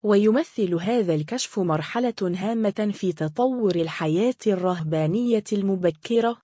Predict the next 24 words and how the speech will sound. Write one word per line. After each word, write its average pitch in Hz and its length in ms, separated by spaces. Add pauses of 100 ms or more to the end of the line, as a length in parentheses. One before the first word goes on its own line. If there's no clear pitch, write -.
(160)
حيث 269 380
يلقي 196 520
الضوء 196 500
على 170 240
التخطيط 202 680
المعماري 165 840
للأديرة 185 680 (100)
الأولى 214 460
في 170 240
هذه 190 420
المنطقة 165 640
ذات 170 380
القيمة 165 580
الدينية 170 720
والتاريخية 165 1040
الكبيرة. 196 680 (680)
وتبلغ 185 640
مساحة 190 580
المبنى 170 400
المكتشف 170 720
نحو 175 360
ألفين 170 600
متر 208 320
مربع 214 720